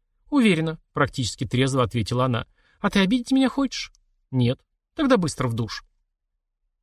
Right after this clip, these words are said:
Два раза мне повторять было не надо, и я, разобравшись, где у девушки ванная, зашёл туда. Раздевшись, залез в душевую кабину, включил комфортную для себя воду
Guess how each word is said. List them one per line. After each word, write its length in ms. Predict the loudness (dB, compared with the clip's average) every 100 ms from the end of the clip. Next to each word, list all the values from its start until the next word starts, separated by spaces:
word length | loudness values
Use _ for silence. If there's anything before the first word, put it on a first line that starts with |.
| _ _
Два 180 | 2 2
раза 200 | 4 2
мне 120 | 0
повторять 420 | -2 -2 2 2
было 200 | 4 4
не 160 | 4 4
надо, 360 | 4 2 -2 -8 _ _
и 100 | 2
я, 120 | 4
разобравшись, 640 | 4 4 2 2 2 0 0
где 140 | 2
у 60 | 2
девушки 380 | 2 0 -2
ванная, 360 | 0 2 2 2
зашёл 340 | 0 0 -4
туда. 400 | -4 -4 -2 -2 -6 _ _ -2
Раздевшись, 560 | 2 2 2 0 0
залез 300 | 0 2 2
в 20 | 0
душевую 400 | -2 -2 0 0
кабину, 460 | 2 2 2 0
включил 380 | 0 -4 -2 -2
комфортную 580 | 0 0 2 -2 0 0
для 100 | 0
себя 280 | 0 0 2
воду 360 | 2 0 -2